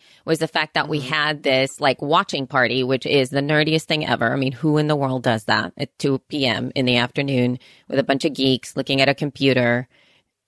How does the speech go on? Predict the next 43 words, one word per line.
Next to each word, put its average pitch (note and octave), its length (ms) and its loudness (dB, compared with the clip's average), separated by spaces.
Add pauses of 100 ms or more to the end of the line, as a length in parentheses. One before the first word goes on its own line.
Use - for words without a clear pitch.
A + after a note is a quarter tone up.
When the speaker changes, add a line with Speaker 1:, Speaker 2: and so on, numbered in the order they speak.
(800)
Speaker 1:
getting C#3 300 2
to D3+ 100 0
know C#3 140 4
some D3 200 -2
data? B2 440 0 (360)
And E3+ 140 4
then D#3+ 240 2
<laughs> - 40 -20
Emily F#3 360 0
Prokop, E3 680 2
she A3 160 -4
was E3 160 -6
amazing. F#3 1200 0 (500)
She G3+ 540 -2
created F3+ 420 0
a, E3 120 2 (120)
a E3+ 80 2
bingo F3 520 0
card C#3 560 0 (200)
with, F3 200 2
like, D#3+ 320 0 (160)
things F3 420 -2
that, D#3 300 2
because, B3+ 440 2 (220)
oh, - 60 0
the B3+ 120 2
other C4+ 120 2
thing B3 200 -2
is G3+ 80 0
that F3+ 160 0
the D#3 80 -2
Infinite G#3 320 -2
Dial G3+ 240 2
has E3 160 0
been D#3+ 160 0
going F3+ 320 2
on D#3+ 260 4 (260)
for, G3+ 200 4
like, D3+ 400 0 (120)
a E3 140 4
long C#3+ 400 2
time, G2+ 440 -8
like, C#3+ 200 0